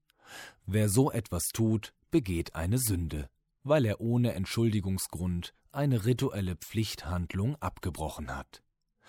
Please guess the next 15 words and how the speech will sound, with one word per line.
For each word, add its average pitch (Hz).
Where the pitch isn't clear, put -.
Derartiges 107
bedeutet 113
Desinteresse 92
an 131
der 113
rituellen 82
Handlung 87
und -
einen 113
unseriösen 87
Umgang 73
damit. 67
Denn 131
der 101
Prophet, 92